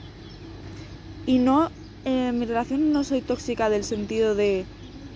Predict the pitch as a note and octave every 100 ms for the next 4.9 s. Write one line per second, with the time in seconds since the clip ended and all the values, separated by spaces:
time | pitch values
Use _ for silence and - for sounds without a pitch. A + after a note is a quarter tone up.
0 | - - A#3 A3+ G#3+ G#3 G3+ G3 F#3+ F#3+
1 | F3+ F3 D3+ F3+ - - - - - -
2 | - - - - E4 - - - - -
3 | - - - - - - - - G#3 A#3
4 | A3+ A#3 A#3 A3 G#3 G#3 G3+ G3